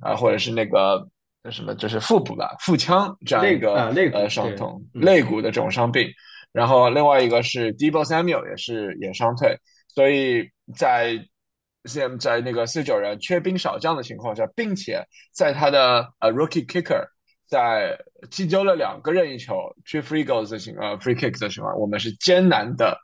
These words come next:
Speaker 1: 呃，战胜了，主场战胜了forty-niners。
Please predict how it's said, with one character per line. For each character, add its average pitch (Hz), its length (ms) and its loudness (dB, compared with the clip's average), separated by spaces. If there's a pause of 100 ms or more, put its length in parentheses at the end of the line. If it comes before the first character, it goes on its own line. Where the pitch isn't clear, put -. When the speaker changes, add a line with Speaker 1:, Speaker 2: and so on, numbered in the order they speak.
(380)
Speaker 1:
呃， 101 220 -8
战 107 280 2
胜 - 260 -4
了， 113 160 0
主 123 180 -6
场 117 180 -4
战 107 200 -4
胜 107 120 -6
了 101 60 -10
forty-niners。 104 680 -8